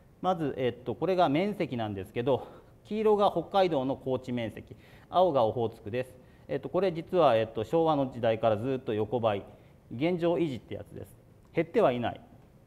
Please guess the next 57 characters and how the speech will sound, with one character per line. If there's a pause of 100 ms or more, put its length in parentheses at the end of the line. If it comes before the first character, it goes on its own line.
(400)
そ
し
て
一
方
で
農
家 (320)
人
口
の (120)
は (120)
右
肩
下
が
り
に
ど
ん
ど
ん
減
っ
て
き
て
い
ま
す。 (640)
た
だ、
え
っ
と、
そ
の
下
が
る
ペ
ー
ス
は
最
近
ち
ょ
っ
と
減
少
し
て
き
て
る。